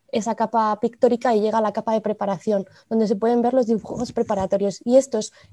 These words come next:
elemental para conocer las técnicas de los artistas. Este sí que es importante para los estudiosos de la historia del arte, ¿no?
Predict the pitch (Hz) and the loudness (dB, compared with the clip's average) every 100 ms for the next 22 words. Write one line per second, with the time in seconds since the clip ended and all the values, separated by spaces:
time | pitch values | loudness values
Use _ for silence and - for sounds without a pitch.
0 | - 277 269 254 240 233 269 339 - 233 | -2 4 6 6 2 2 0 0 -2 0
1 | 208 208 208 202 233 240 240 226 247 254 | 0 0 -2 0 0 0 0 -2 -2 0
2 | 196 190 185 - 190 165 180 175 _ - | 0 -2 -6 -10 -10 -8 -14 -16 _ -20
3 | - - 302 294 285 254 247 202 226 214 | -10 2 2 4 -4 0 0 2 0 0
4 | 202 214 240 233 202 185 190 - - 220 | -2 0 0 0 0 0 -4 -6 -6 -4
5 | 202 202 - 202 214 233 226 214 190 - | -4 -6 -4 -2 -2 -4 -6 -6 -6 -4
6 | 202 190 180 175 185 180 220 | -4 -4 -6 -10 -12 -12 -12